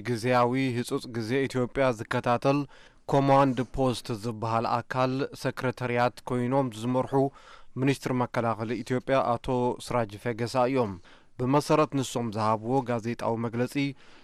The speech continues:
ዕላማት ኣዋጅን ትግባርኡን ድሕነት ህዝቢ ንምርግጋጽ፣ ሕገ መንግስታዊ ስርዓት ኣብ ሓደጋ ዘውድቕ ኩነታት ምስ ዝፍጠር ዝተሓዘሉ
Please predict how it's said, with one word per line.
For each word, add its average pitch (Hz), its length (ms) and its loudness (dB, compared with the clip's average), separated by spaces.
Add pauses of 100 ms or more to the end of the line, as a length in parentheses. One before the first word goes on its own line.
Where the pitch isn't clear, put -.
(120)
ዕላማት 131 440 4 (180)
ኣዋጅን 123 560 2
ትግባርኡን 123 800 -2 (460)
ድሕነት 127 360 -2
ህዝቢ 117 320 -6
ንምርግጋጽ፣ 120 760 -2 (120)
ሕገ 110 280 -6
መንግስታዊ 120 500 0
ስርዓት 123 380 0
ኣብ 120 140 2
ሓደጋ 117 280 -2 (100)
ዘውድቕ 117 520 -4
ኩነታት 127 460 -2
ምስ 127 200 -2
ዝፍጠር 110 500 0 (520)
ዝተሓዘሉ 117 680 -2